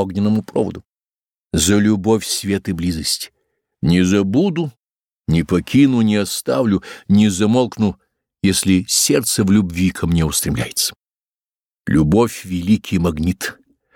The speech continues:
любовь — великий двигатель. Любовью к владыке преодолеваются преграды материи. Сумей любить, если восходишь.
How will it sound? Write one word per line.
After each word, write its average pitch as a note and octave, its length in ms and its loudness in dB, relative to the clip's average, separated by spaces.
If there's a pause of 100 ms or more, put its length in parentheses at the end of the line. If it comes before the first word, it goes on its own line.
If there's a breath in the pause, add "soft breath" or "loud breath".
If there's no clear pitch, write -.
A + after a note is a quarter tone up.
(280 loud breath)
любовь — F2 460 0
великий F#2 460 0
двигатель. G2+ 640 -4 (500 loud breath)
Любовью A2 680 4
к - 160 -12
владыке G#2+ 600 0
преодолеваются A#2 760 0
преграды A2 420 0
материи. F#2+ 460 -8 (840)
Сумей F#2 540 2
любить, E2 680 -2
если C#3+ 320 0
восходишь. A2 640 -4